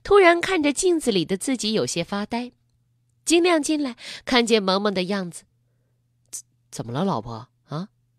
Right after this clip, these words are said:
干嘛呢？”萌萌轻轻擦掉镜子上的水汽：“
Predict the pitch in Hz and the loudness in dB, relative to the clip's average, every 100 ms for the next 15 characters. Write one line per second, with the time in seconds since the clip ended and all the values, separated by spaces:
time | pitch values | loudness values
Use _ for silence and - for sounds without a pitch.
0 | _ - 156 135 175 214 _ _ _ _ | _ -12 -10 -8 -10 -12 _ _ _ _
1 | _ _ _ _ _ _ _ _ _ _ | _ _ _ _ _ _ _ _ _ _
2 | - 254 311 330 311 349 339 330 330 320 | 0 4 4 4 2 0 -2 -2 -4 -2
3 | 320 311 294 262 294 269 247 247 262 233 | -2 0 2 0 -2 0 0 0 0 0
4 | 226 208 151 135 - 110 | 0 0 -2 -4 -8 -8